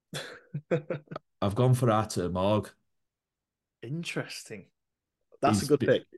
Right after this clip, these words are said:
Speaker 2: he's
Speaker 1: That's
Speaker 2: been
Speaker 1: a good pick.
Speaker 2: s-, stuck behind Sam Tompkins for that
Speaker 1: Yeah,
Speaker 2: fullback
Speaker 1: yeah,
Speaker 2: position.
Speaker 1: yeah.
Speaker 2: He's sort of played it, and Sam's played halfback a little bit. He's come off the bench and played hooker. He's, he's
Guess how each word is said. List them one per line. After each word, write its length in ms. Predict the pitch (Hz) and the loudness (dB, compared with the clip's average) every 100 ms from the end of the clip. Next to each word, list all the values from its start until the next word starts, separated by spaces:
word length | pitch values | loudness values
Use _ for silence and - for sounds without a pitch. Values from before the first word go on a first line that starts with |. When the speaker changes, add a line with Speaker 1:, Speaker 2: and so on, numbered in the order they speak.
| _ | _
Speaker 2:
he's 120 | 113 | 2
Speaker 1:
That's 140 | 117 113 | 4 4
Speaker 2:
been 40 | |
Speaker 1:
a 60 | 98 | 2
good 140 | 113 | 0
pick. 120 | - - | -2 -4
Speaker 2:
s-, 20 | |
stuck 600 | - - - - 139 - | -8 -10 -10 2 2 4
behind 300 | 127 123 120 | 4 4 4
Sam 240 | 117 120 113 | 2 2 2
Tompkins 560 | - 95 - 92 87 | 0 -4 -4 -4 -4
for 120 | - 101 | -4 -2
that 140 | 92 | 0
Speaker 1:
Yeah, 240 | 156 180 | 2 4
Speaker 2:
fullback 180 | 180 - | 4 0
Speaker 1:
yeah, 20 | |
Speaker 2:
position. 600 | 143 92 87 - 78 78 - _ - | -2 -2 -2 0 -2 -4 -10 _ -10
Speaker 1:
yeah. 120 | 151 131 _ _ - | -8 -10 _ _ -2
Speaker 2:
He's 180 | 196 - | 0 2
sort 280 | 139 139 | 4 4
of 100 | 143 | 4
played 320 | 127 147 147 143 | 4 4 6 4
it, 100 | - | 2
and 100 | 127 | 0
Sam's 360 | 123 123 123 | 0 2 0
played 300 | - 120 117 | 0 0 2
halfback 540 | 117 120 120 127 117 123 | 2 2 0 -2 -2 0
a 40 | |
little 380 | 113 113 113 123 | 2 2 2 0
bit. 480 | 113 120 117 117 - | 2 2 4 2 0
He's 380 | 104 98 - - _ - _ _ - | -2 -6 -12 -20 _ -20 _ _ -4
come 180 | - 123 | 4 4
off 160 | 123 | 4
the 80 | 131 | 2
bench 380 | 120 120 123 - | 2 4 2 0
and 160 | 117 | -2
played 300 | - 117 117 | 0 2 2
hooker. 760 | 113 113 - 120 117 113 117 117 | 2 -2 -2 0 2 2 2 0
He's, 560 | 104 95 95 95 - - | 0 -2 -4 -6 -8 -2
he's 320 | 117 104 - | -2 -2 -6